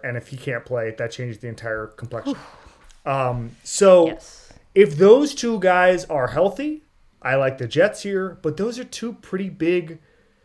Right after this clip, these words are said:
Speaker 1: two pretty big what ifs. And that,
Speaker 2: Yeah.
Speaker 1: I mean, that, you know, I saw, I heard someone say this earlier this week on a, on a Bills pod, but, like, Mike White got hit as hard as you can legally get hit.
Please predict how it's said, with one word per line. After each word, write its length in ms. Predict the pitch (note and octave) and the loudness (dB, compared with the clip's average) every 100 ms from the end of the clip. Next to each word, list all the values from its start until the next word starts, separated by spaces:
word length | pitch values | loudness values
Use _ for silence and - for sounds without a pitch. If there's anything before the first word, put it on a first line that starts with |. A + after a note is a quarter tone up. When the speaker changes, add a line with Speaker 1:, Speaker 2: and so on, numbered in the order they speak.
| _ _ | _ _
Speaker 1:
two 180 | - B3 | -10 -10
pretty 260 | - G#3+ F3+ | -8 -8 -4
big 220 | F3+ D#3+ | -4 -4
what 300 | C#3+ E3 D3+ | 0 0 2
ifs. 420 | F#3+ - - - | -2 -8 -12 -14
And 280 | - C#3+ D3 | -8 -4 -2
that, 320 | F3 F3 C#3+ | 0 -2 -2
Speaker 2:
Yeah. 60 | C#3+ | -2
Speaker 1:
I 20 | |
mean, 220 | D3 C#3 | -2 -4
that, 360 | D#3+ G3+ F#3+ - - _ | -2 -4 -6 -14 -20 _
you 160 | F3 F3 | -14 -8
know, 160 | E3 | -6
I 120 | D3+ D#3+ | -4 -4
saw, 220 | - G#3 | -4 -4
I 100 | E3 | -4
heard 180 | G3 - | -6 -6
someone 240 | F3 D#3 | -8 -4
say 140 | D#3 | -2
this 180 | D3 C3 | -2 -4
earlier 240 | D3 C#3 B2+ | -4 -4 -6
this 180 | A#2 | -10
week 180 | D3+ C#3+ | -10 -8
on 120 | B2+ | -8
a, 160 | A#2 A2 _ - | -10 -12 _ -12
on 100 | A#2+ | -10
a 40 | |
Bills 280 | A2+ D#3+ F#3+ | -6 -8 -8
pod, 320 | - A#2+ A#2+ | -8 -8 -8
but, 100 | B2 | -6
like, 260 | B2+ A#2 - _ _ _ - | -6 -6 -8 _ _ _ -6
Mike 300 | C3+ C4 D4 | 0 0 0
White 520 | C3 B2 D3+ - - | -4 -2 -2 -4 -6
got 260 | C#3 C3+ C3+ | -4 -4 -6
hit 440 | C3+ D#3 - - _ - - - | -6 -6 -6 -14 _ -20 -16 -6
as 200 | C#3 - | -6 -6
hard 420 | - D3+ E3+ F3+ | -2 0 0 0
as 140 | D3 | -6
you 80 | D3+ | -8
can 260 | D3+ C#3 B2 | -8 -8 -6
legally 500 | C#3+ C#3+ C#3+ C#3+ C#3 | -8 -6 -6 -6 -8
get 400 | B2+ B2 A#2 - | -4 -4 -4 -12
hit. 360 | A2 - - | -16 -14 -20